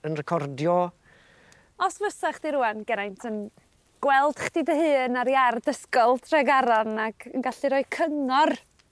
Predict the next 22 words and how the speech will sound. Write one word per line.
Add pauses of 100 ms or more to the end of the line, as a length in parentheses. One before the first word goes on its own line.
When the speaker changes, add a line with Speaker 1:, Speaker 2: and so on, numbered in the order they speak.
(180)
Speaker 2:
i
Geraint
Lloyd
ifanc, (180)
yn
gwbod
be
fysa
dy
yrfa
di (880)
i
ddod, (100)
be
fysa
ti
ddeud
wrthych
chdi
dy
hun,
dwa?